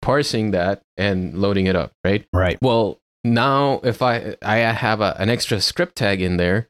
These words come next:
Speaker 1: now I have to do that same thing for whatever D N S is providing, whatever domain is providing that. So if that's coming from, uh, you know, Google Fonts, right? So that's, you gotta op-, do the D N S query, open up Google Fonts, download the font, do whatever parsing, and show it in the website.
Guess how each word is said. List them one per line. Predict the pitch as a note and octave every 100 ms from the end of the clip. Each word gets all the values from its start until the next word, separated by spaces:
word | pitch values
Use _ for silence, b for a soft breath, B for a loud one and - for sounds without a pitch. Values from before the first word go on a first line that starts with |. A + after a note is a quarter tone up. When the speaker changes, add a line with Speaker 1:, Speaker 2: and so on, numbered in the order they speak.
| _ _ _ -
Speaker 1:
now | G#2+ A2+ C#3+
I | B2+
have | A#2+ A#2
to | A2
do | B2
that | B2 F#2+
same | - B2 G#2
thing | - D3+ A2+ G2+
for | - G#2+ G2+
whatever | G2 G2+ A#2 A#2+
D | G#2+ G#2+
N | G2+
S | B2+ -
is | G2+
providing, | - G#2+ F#2+ F#2+ G2+ G2 -
whatever | G2+ G#2+ A2+
domain | G2+ G2+ G#2+ C#3
is | G#2+
providing | - E2+ F2 F2
that. | E2+ F2+
So | G#2
if | F#2 -
that's | G2 F#2+ -
coming | A2+ G#2+ G2
from, | - G2+ F#2 F2+
uh, | F2+ E2+ F2 _ _ _ _
you | G2+ G2
know, | F#2
Google | F#2+ A#2+ A2
Fonts, | G2 C#3 G#2 D2+ -
right? | F2 G2+
So | - G2+
that's, | G2 - - B _
you |
gotta | - E2+ -
op-, | G2+ - C#2+ F#2+
do | F#2+ G2+
the |
D | G#2+ B2
N | A#2+
S | A2
query, | - A#2+ A#2
open | F2+ G2+ G#2
up | G#2+
Google | G#2 A#2 B2
Fonts, | - G2 G2+ -
download | G2 G#2+ A#2 G#2
the |
font, | A2 G#2 G2+ G2 C#2+
do | G2
whatever | G2+ G#2+ G#2
parsing, | - G2 - F#2+
and | E2+ E2
show | - F2 E2
it |
in | E2
the | E2
website. | E2+ E2+ -